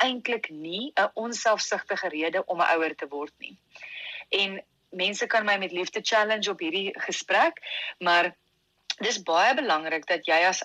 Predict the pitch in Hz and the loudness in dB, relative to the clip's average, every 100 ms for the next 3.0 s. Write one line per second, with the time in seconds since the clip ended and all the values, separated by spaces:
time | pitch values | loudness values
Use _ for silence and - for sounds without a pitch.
0 | 175 165 160 - - - - - - 170 | 2 2 2 -2 -6 -14 -18 -18 -4 4
1 | 175 175 226 202 202 190 180 185 170 170 | 4 4 2 0 0 0 -4 -4 -2 -2
2 | - 165 160 - 170 156 170 220 208 | 2 4 4 0 -6 -6 -4 -4 -4